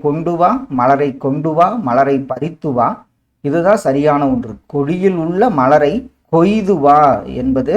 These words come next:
சரியான மரபு தொடர். அடுத்தது வந்து பாத்தீங்கன்னா, அவன் வந்தது, இது எந்த வகையான வலு? இதுல உங்களுக்கு அவன் வந்தது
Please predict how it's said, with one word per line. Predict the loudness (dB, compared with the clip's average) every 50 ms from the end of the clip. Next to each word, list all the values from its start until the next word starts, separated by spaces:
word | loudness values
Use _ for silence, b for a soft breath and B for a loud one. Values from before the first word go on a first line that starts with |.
| 0 -2 -6 -8 -8
சரியான | -4 -2 0 0 0 0 0 0 0 0 -2 -4 -6 -10 -16 _ _ _ _ -4
மரபு | -2 0 0 -2 -4 -4 -4 -2
தொடர். | 0 2 2 2 0 -4 _ _ _ _ _ _ _ _ _ _ _ _ _ _ -6
அடுத்தது | -6 -4 -2 -2 -2 0 0 0
வந்து | -2 -2 -2 -2
பாத்தீங்கன்னா, | -2 -2 -2 -4 -4 -4 -6 -6 -4 0 2 2
அவன் | 4 4 4 4 4 2 2 2
வந்தது, | 2 2 2 2 2 2 4 4 4 4 6 4 4 2 -2 -6 -12 -18 _ _
இது | -4 -2 0 0 0 2 2 2
எந்த | 2 2 2 4
வகையான | 4 4 4 6 4 4 4 2 2 0 -2 -2 -2 -2
வலு? | -2 0 0 0 2 0 0 -4 -8 _ _ _ _ _ _ _ _ _ _ _ _ _ _ _ _ _ _ _ _ _ _ _ _ _ _ _ _ -6
இதுல | -4 0 0 2 0 0 -2 -4
உங்களுக்கு | -2 0 0 -2 -2 -2 -2 -4 -4 -4 -10 -10 -4 0 0 2
அவன் | 4 4 4 4 2 0 -2 -6 _ _ -8 -4 -2 0
வந்தது | 0 0 2 2 4 4 4 4 2 2